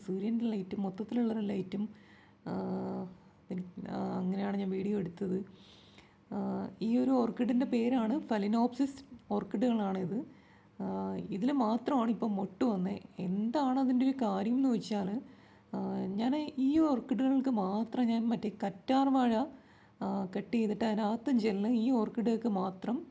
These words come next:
ഞാൻ അതിൻ്റെ മൂട്ടിലെല്ലാം തേച്ച് കൊടുത്തിരുന്നുണ്ടായിരുന്നു. അപ്പോൾ അതിനുശേഷം ഈ ഓർക്കിഡിലെല്ലാം നിറച്ച് മൊട്ട് വരാൻ തുടങ്ങി. വേറെ ഓർക്കിഡിനൊന്നും തേച്ചില്ല, ഇതിന് മാത്രം തേച്ച്, പക്ഷേ ഇതിനകത്ത് എല്ലാം മൊട്ട് വന്നു. പക്ഷേ അപ്പം എനിക്ക്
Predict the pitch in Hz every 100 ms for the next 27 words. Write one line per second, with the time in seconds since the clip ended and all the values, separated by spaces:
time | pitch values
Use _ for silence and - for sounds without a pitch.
0 | - 208 214 202 202 196 196 202 208 202
1 | 190 185 185 185 180 - 175 180 165 180
2 | 170 170 160 - - - - - - 214
3 | 190 - 185 185 294 269 262 294 247 269
4 | 277 262 262 247 226 233 254 254 285 370
5 | - - 190 190 - - 254 - - 190
6 | 196 214 226 190 190 180 135 135 131 147
7 | 190 208 220 - 196 220 220 226 208 202
8 | - 185 185 190 190 214 208 220 285 285
9 | 269 269 262 269 262 269 262 240 233 320
10 | - - - - - 202 - 226 196 170
11 | 170 - 190 190 254 - - - 190 185